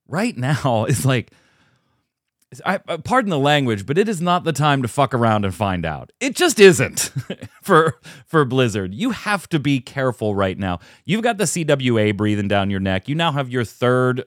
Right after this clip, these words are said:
studio that unionized underneath you. Like, y-, you have the lawsuits, uh, from California and stuff like that still pending.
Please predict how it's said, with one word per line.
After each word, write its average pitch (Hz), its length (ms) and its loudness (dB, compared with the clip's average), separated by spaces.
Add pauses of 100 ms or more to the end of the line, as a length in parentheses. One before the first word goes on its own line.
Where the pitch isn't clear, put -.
(140)
studio 110 680 0
that 98 200 -4
unionized 101 720 -2
underneath 92 600 -4
you. 95 300 -2 (260)
Like, 117 180 0
y-, - 60 -20 (260)
you 143 200 0
have 156 280 0
the 147 80 -2
lawsuits, 117 840 -2
uh, 101 300 -4
from 101 260 -6
California 104 580 -6
and 101 80 -4
stuff 101 220 -6
like 98 140 -6
that 95 180 -6
still 117 240 -4
pending. 101 500 -6